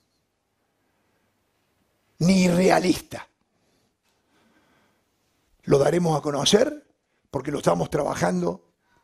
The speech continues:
entre mucha gente para darle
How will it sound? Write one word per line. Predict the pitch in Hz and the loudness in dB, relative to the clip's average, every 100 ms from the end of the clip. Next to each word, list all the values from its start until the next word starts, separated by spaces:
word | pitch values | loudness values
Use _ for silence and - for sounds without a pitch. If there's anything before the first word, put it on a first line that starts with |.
| _ _ | _ _
entre | - 160 208 247 | -6 -2 2 6
mucha | 349 339 277 | 6 6 2
gente | - 233 165 143 110 - _ _ _ _ _ _ _ _ _ _ _ _ | 4 2 0 -6 -12 -16 _ _ _ _ _ _ _ _ _ _ _ _
para | - 147 | 0 2
darle | 165 196 202 180 156 113 - | 4 4 2 0 -4 -8 -14